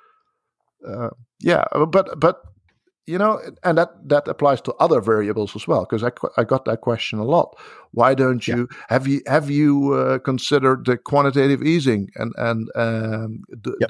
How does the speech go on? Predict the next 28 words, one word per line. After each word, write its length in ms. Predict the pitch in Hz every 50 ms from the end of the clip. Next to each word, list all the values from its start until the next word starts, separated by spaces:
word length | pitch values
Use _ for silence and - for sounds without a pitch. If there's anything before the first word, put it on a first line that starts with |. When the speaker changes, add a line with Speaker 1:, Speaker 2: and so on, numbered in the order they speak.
| -
Speaker 1:
the, 80 | - - - _ - - - - - _ _
you 120 | 110 123
do 160 | 131 120 147
have 240 | 156 139 139 139 - -
to 360 | - 135 135 135 135 135 135 -
include 580 | 135 131 127 - - 139 139 135 135 135 131 - - - -
money 300 | 120 120 147 190 190 160
supply, 640 | - - 117 - - 120 107 104 98 98 98 - - - -
uh, 220 | - 101 98 95 - -
i-, 100 | 110 110 -
in, 200 | - 117 113 107 -
in 140 | 117 117 113
the 80 | 113
model, 360 | 107 107 107 101 98 92 90 -
or 440 | - 123 117 117 117 117 117 113 110 - - - - - - - _ _
all 120 | - 131 127
the 100 | 123 120
macro 480 | 127 135 151 170 180 - - 131 117
news, 340 | 110 110 110 107 104 104 - -
the, 200 | - 107 104 104
the 460 | 104 104 - 110 107 107 107 104 101 90
interest 360 | 135 160 151 - 165 - - -
rates 340 | 113 104 98 98 92 -
or 160 | - 107 104 - _
China 400 | - - 127 135 151 165 165 139
bans, 520 | 113 98 113 104 98 101 92 92 101 - -
and, 200 | - 107 107 110 -
and 200 | - 110 110 117